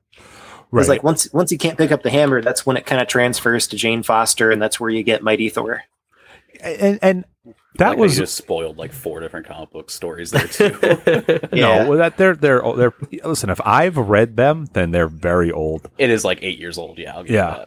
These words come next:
Speaker 3: that, but <laughs>
Speaker 2: But that's such a good plot point that I was shocked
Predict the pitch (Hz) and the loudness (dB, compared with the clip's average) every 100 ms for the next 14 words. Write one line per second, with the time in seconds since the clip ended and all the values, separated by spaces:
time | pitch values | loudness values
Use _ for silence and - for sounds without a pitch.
0 | - - - - _ _ 175 - 170 202 | -18 -16 -14 -14 _ _ -2 0 0 -2
1 | - - 214 226 131 - 120 123 127 127 | -2 -2 0 0 -4 0 2 4 2 -2
2 | _ _ _ - - 170 - - 92 87 | _ _ _ -6 0 2 0 -4 -6 -6
3 | - _ _ _ _ 117 113 110 - _ | -6 _ _ _ _ 2 4 2 -2 _
4 | - 113 156 175 160 - _ 123 120 104 | -2 2 4 4 2 -2 _ 0 0 0
5 | - - - 247 190 98 - | -4 -4 -2 0 2 0 -2